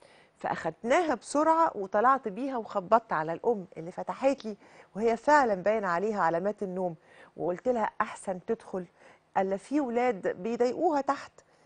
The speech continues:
تخيلت إن الأم تتخض أو تفوق أو تقول لها: "يا خبر إزاي ده؟" وتاخدها في حضنها، لكن الحقيقة كنت حموت لما قالت لها في قمة الهدوء: "ادخلي يلا"،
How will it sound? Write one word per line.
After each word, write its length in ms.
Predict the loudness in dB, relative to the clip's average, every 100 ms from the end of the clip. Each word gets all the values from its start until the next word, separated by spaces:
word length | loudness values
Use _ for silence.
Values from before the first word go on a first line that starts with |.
| _ _
تخيلت 540 | -10 -2 4 4 4 0
إن 160 | -2 -4
الأم 340 | 0 -2 -2
تتخض 440 | -6 -6 0 0 0 -20 _
أو 100 | 2
تفوق 480 | 2 -6 -4 -4 -6 _ _ -2
أو 80 | -2
تقول 360 | 0 0 2
لها: 320 | 0 2 0 -2 _ _ _ _ _ _ -2
"يا 120 | -2
خبر 400 | 2 2 4 2 0
إزاي 320 | 2 4 4
ده؟" 180 | 4 4
وتاخدها 420 | 2 -2 0 -2
في 140 | -2
حضنها، 460 | -6 0 0 0 -4 -12 -20 -20 -20 _
لكن 280 | -4 -2 -4
الحقيقة 600 | -6 -4 -2 2 4 2 0 _
كنت 280 | -2 -2 -4
حموت 540 | -4 -4 -2 -2 -4 -2
لما 260 | -2 -2 -4
قالت 300 | -4 -2 0
لها 260 | 0 -2
في 320 | -4 -10 -10 -10 -2
قمة 280 | 0 0 -4
الهدوء: 480 | -4 -4 0 -2 -2 _ _ _ _ _ _
"ادخلي 420 | -12 -6 -4 -2 0
يلا"، 220 | -2